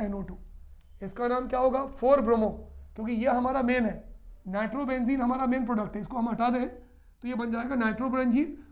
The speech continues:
और इसको हटा दें तो ये बन जाएगा bromobenzene। तो main product है हमारा nitrobenzene,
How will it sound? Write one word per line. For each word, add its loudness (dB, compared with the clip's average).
और -4
इसको -6
हटा -2
दें -4
तो -4
ये -4
बन -2
जाएगा 0
bromobenzene। 2
तो -10
main -4
product -4
है 0
हमारा -2
nitrobenzene, 0